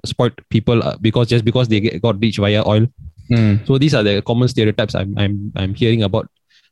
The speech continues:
Speaker 1: Middle
Speaker 2: Hmm,
Speaker 1: Eastern
Speaker 2: hmm, hmm.
Speaker 1: people. So I think one good thing we can always, like, uh, learn is actually, if you can't even travel, just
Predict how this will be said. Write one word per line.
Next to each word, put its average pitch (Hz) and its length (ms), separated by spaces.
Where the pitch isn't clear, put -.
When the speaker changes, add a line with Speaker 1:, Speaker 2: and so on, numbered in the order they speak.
Speaker 1:
Middle 117 160
Speaker 2:
Hmm, 107 60
Speaker 1:
Eastern 110 200
Speaker 2:
hmm, 107 60
hmm. 107 80
Speaker 1:
people. 101 180
So 160 80
I 120 100
think 147 140
one 147 100
good 147 140
thing 143 220
we 101 100
can 107 140
always, 123 260
like, 92 140
uh, 90 380
learn 120 200
is - 140
actually, 131 260
if 131 120
you 117 120
can't 165 180
even 151 200
travel, 135 220
just 143 140